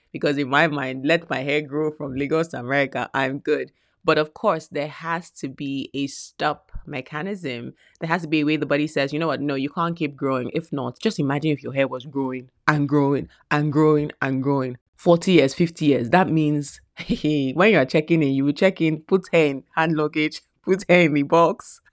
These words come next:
<laughs> You know, the amount of products you use, the trips to the salon, oh, the cutting, you will cut, cut, cut. It will grow overnight. That's the real grow overnight type of hair. So that gene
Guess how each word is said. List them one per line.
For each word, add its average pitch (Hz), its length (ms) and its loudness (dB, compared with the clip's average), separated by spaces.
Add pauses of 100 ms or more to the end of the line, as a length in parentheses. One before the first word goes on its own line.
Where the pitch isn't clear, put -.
(160)
<laughs> - 80 -2 (680)
You 214 240 0
know, 214 160 4
the 214 140 2
amount 247 320 4
of 175 140 -2
products 214 380 -2
you 180 120 -4
use, 190 340 -4
the 180 100 0
trips 262 380 -2
to 170 180 0
the 165 160 0
salon, 196 560 -2 (100)
oh, 214 320 0
the 180 240 -16
cutting, 226 460 -4
you 180 160 -6
will 190 100 -4
cut, 226 300 -4
cut, 226 240 -2
cut. 202 220 -2
It 175 160 -12
will 170 100 -10
grow 185 320 -4
overnight. 156 520 -6
That's 208 200 -4
the 160 80 -6
real 185 220 -2
grow 170 300 -4
overnight 160 440 -6
type 160 240 -4
of 135 180 -6 (460)
hair. - 240 -10 (300)
So 269 180 -2
that 302 280 0
gene 202 520 -2